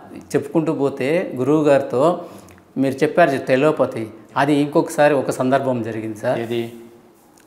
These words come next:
Speaker 1: ఆ, ఇంకొక సందర్భం కూడా చెప్తాను. మనం కట్టాలకు వచ్చాను, గురువుగారు సేవ చేయాలనే తపన ఉంది.
Speaker 2: ఓకే.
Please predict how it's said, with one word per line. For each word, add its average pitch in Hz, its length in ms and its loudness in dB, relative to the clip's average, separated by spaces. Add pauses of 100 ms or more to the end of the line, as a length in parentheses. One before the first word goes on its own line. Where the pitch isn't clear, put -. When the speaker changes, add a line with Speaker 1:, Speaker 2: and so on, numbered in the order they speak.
(160)
Speaker 1:
ఆ, 143 120 0 (100)
ఇంకొక 143 240 2
సందర్భం 139 480 0
కూడా 123 160 0
చెప్తాను. 120 880 -8
మనం 123 640 -6
కట్టాలకు 143 420 2
వచ్చాను, 123 460 -4 (680)
గురువుగారు 160 640 2
సేవ 165 360 4 (100)
చేయాలనే 143 460 2
తపన 165 360 4
ఉంది. 117 220 0
Speaker 2:
ఓకే. 104 340 -14